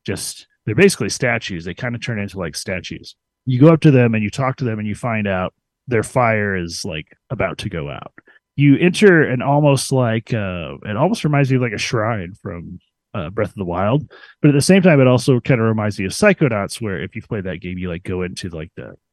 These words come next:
the psyche, uh, or the dreams of the people that you're, uh, that end up being, like, the bosses and, and the levels themselves. And that's kinda how this works. Like, the little mini dungeons or whatever are the, are, are, uh,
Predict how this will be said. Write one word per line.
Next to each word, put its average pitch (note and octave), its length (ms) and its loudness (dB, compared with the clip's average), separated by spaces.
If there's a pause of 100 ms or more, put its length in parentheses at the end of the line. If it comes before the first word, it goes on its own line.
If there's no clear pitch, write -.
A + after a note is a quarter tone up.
the F#2+ 80 -14
psyche, G2+ 680 -4
uh, E2+ 120 -10
or F2 140 -6
the F#2 100 -10
dreams A2+ 520 -2
of F#2 300 -4 (360)
the G#2 60 -4
people G#2 340 -6
that F2 260 -8
you're, F2+ 300 -8
uh, A#1 200 -10 (280)
that F#2+ 320 -8
end G2+ 100 -4
up F2+ 80 -6
being, F2+ 160 -6
like, F2 140 -8
the F2+ 100 -14
bosses E2+ 480 -8
and, E2+ 160 -12
and C3+ 180 -2
the A2 60 0
levels G2+ 340 -4
themselves. F2+ 520 -14 (560)
And C3+ 80 0
that's C3+ 160 0
kinda C#3 200 4
how A#2+ 120 2
this B2 240 -2
works. G2+ 260 -4
Like, F#2 240 -6
the G2 140 -4
little G2 500 -4
mini B2+ 280 0
dungeons G#2 460 -2
or G2 120 -2
whatever E2+ 480 -4
are D#2+ 260 -10
the, C#2 480 -12 (380)
are, G2+ 440 -2
are, G2 260 -6
uh, E2 260 -8